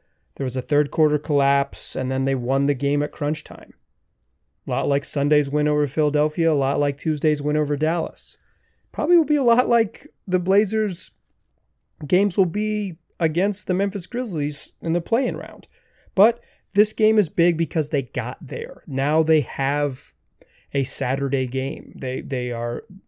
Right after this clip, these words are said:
they are officially eighth. They will play the ninth place Grizzlies on Saturday. We'll talk a little bit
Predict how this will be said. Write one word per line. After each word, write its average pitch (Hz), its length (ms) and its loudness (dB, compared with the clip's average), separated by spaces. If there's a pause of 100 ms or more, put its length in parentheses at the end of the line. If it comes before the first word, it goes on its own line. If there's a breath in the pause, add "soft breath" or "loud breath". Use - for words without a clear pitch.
(280)
they 139 240 0
are 131 120 2
officially 160 540 -4
eighth. 175 500 0 (600)
They 143 100 -6
will 127 60 -4
play 135 160 -2
the 123 80 -2
ninth 139 320 0
place 147 220 0
Grizzlies 147 540 -2
on 151 280 0
Saturday. 175 840 -2 (600)
We'll - 220 -2
talk 120 60 -4
a - 20 -6
little 123 100 -2
bit 120 260 -4